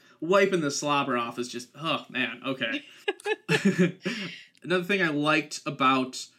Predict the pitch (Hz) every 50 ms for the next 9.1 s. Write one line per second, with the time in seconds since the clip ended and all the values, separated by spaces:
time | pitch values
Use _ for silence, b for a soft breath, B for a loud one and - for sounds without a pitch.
0 | b b b b b b - 131 127 139 135 131 127 131 - - - - - _
1 | _ _ _ _ - - - - 156 - 160 175 165 151 139 - 156 - 147 170
2 | 175 - 127 135 127 123 117 110 110 110 - - - 123 143 139 131 120 123 127
3 | - - - 123 110 107 - 101 110 - - - - - - 123 127 127 - 175
4 | 170 139 151 139 139 131 - 131 123 - 123 - - 123 120 117 - - 120 117
5 | 95 - - - - 127 127 127 123 127 120 120 123 - - 113 113 113 107 b
6 | b b b b b b b - 117 113 110 113 113 113 110 - - 123 117 B
7 | B B B B B B _ _ - 147 185 196 196 196 196 185 180 - 214 226
8 | 247 233 226 196 190 185 - - 196 185 175 156 143 - - 160 147 143 139 135
9 | 131 131